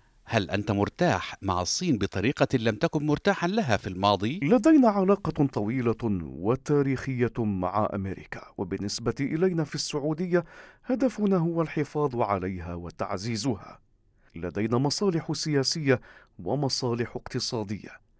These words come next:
Speaker 2: ومصالح أمنية ومصالح دفاعية ومصالح تجارية، ولدينا العديد من المصالح، ولدينا فرصة كبيرة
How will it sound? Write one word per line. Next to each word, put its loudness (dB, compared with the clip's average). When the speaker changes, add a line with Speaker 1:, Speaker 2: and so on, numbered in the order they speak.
Speaker 2:
ومصالح -4
أمنية 0
ومصالح 0
دفاعية -2
ومصالح -2
تجارية، 0
ولدينا 6
العديد 0
من 4
المصالح، 0
ولدينا 4
فرصة -2
كبيرة 4